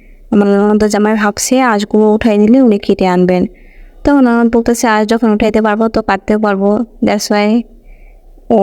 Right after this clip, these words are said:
আঁশও তুলতেছে, even কাটতেছেও। আর আমাদের এখানে কিন্তু বটনি দা নেই, এই জন্য ছুরি দিয়ে সব কিছু কাটতে হয়। আর অনেক কষ্ট করেই কাটতে হয়, ছুরি ব্যবহার করার অভ্যাস নেই। নতুন নতুন ছুরি ব্যবহার করতে হচ্ছে আমার ননদ। আমার ননদ তাও তো পারে,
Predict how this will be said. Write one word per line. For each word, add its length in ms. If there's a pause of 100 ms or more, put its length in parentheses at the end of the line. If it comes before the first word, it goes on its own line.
(540)
আঁশও 280
তুলতেছে, 480
even 260 (340)
কাটতেছেও। 560 (640)
আর 320
আমাদের 420
এখানে 300
কিন্তু 220
বটনি 360
দা 160
নেই, 240 (100)
এই 80
জন্য 320
ছুরি 360
দিয়ে 160
সব 220
কিছু 220
কাটতে 360
হয়। 260 (500)
আর 120
অনেক 220
কষ্ট 300
করেই 260
কাটতে 300
হয়, 180
ছুরি 220
ব্যবহার 300
করার 220
অভ্যাস 360
নেই। 160 (180)
নতুন 260
নতুন 240
ছুরি 200
ব্যবহার 240
করতে 160
হচ্ছে 160
আমার 140
ননদ। 300 (1120)
আমার 220
ননদ 320
তাও 160
তো 140
পারে, 300